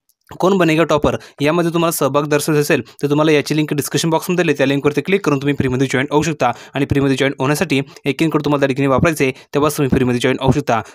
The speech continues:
जर एक इन कोड वापरला नाही, तर तुम्हाला त्या ठिकाणी जॉईन होता नाही, होता येणार नाही आहे. म्हणून सर्वांनी एक इन कोड त्या ठिकाणी वापरणं कंपल्सरी आहे. याची लिंक तुम्हाला डिस्क्रिप्शन बॉक्समध्ये दिली आहे. त्या लिंकवर सर्वांनी क्लिक करा आणि लवकरात लवकर या ऑफरचा फायदा करून घ्या. तुम्हाला याची लिंक डिस्क्रिप्शन बॉक्समध्ये दिली आहे. तर बघा विद्यार्थी मित्रांनो, अशा प्रकारे आपण या ठिकाणी संपूर्ण माहिती बघितलेली आहे.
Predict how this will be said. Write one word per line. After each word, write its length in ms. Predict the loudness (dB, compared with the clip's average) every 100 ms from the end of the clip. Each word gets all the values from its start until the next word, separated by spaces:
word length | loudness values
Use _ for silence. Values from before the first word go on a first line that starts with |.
| -2
जर 60 | 0
एक 180 | 2 0
इन 60 |
कोड 140 | 0 0
वापरला 260 | 2 0
नाही, 180 | 2 0
तर 240 | -4 -6
तुम्हाला 180 | -2 0
त्या 80 | 0
ठिकाणी 200 | 0 0
जॉईन 140 | 0
होता 220 | 0 0 0
नाही, 180 | 0 -2
होता 220 | -2 0 0
येणार 180 | 0
नाही 220 | 0 2 0
आहे. 80 | -2 -6 -2
म्हणून 140 | 0
सर्वांनी 300 | 0 0 0
एक 140 | 0
इन 60 | -2
कोड 120 | 0
त्या 80 | 0
ठिकाणी 200 | 0 0
वापरणं 280 | 0 0 -2
कंपल्सरी 440 | -4 -4 -2 -2
आहे. 360 | -2 -6 -6 -2
याची 180 | 0 0
लिंक 120 | 0
तुम्हाला 180 | 0 -2
डिस्क्रिप्शन 340 | -4 -6 -4
बॉक्समध्ये 260 | -2 -2 -2
दिली 80 |
आहे. 40 | 0
त्या 100 | 0
लिंकवर 220 | 0 -2
सर्वांनी 300 | -2 -2 -2
क्लिक 220 | -2 0
करा 160 | 2 2 -2 -6
आणि 120 | 0
लवकरात 300 | 0 0 0
लवकर 180 | 0 0
या 100 | 0
ऑफरचा 280 | 0 -4 -4
फायदा 240 | 0 0
करून 200 | 2 0
घ्या. 140 | 0 -2 -6 -8
तुम्हाला 200 | -2 -2
याची 160 | -2 -4
लिंक 160 | -4
डिस्क्रिप्शन 320 | -6 -8 -8 -8
बॉक्समध्ये 360 | -8 -6 -6
दिली 180 | -4 -6 -8 _ _
आहे. 160 | -12 -12 _ _ _ _ _ _ _ _ -2
तर 100 | 0
बघा 240 | 0 0 0
विद्यार्थी 340 | 0 0 0
मित्रांनो, 240 | 0 0
अशा 200 | 0 -2
प्रकारे 280 | -2 -2 0
आपण 160 | 0 -2
या 40 |
ठिकाणी 220 | -2 -2
संपूर्ण 340 | -4 -4 -4 -2
माहिती 240 | -2 -2
बघितलेली 380 | -4 -2 -2
आहे. 80 | 0